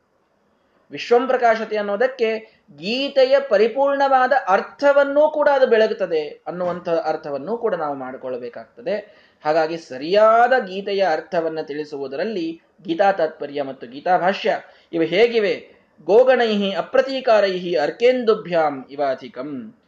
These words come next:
ಅರ್ಕೇಂದುಭ್ಯಾಂ, ಆ, ಅರ್ಕ ಮತ್ತು ಇಂದು, ಸೂರ್ಯ ಮತ್ತು ಚಂದ್ರರ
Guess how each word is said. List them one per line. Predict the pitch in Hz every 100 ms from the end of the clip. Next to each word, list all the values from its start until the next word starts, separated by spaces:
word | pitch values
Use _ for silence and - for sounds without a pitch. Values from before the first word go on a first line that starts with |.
| _ _ -
ಅರ್ಕೇಂದುಭ್ಯಾಂ, | 151 170 220 240 220 175 170 139 117 - - - - _ _ _ _ _ _ _ _ _ _ _ -
ಆ, | 135 131 123
ಅರ್ಕ | 117 143 - -
ಮತ್ತು | 165 147 - -
ಇಂದು, | 156 156 123
ಸೂರ್ಯ | - 170 202 208
ಮತ್ತು | 196 190 - 170
ಚಂದ್ರರ | 180 202 220 226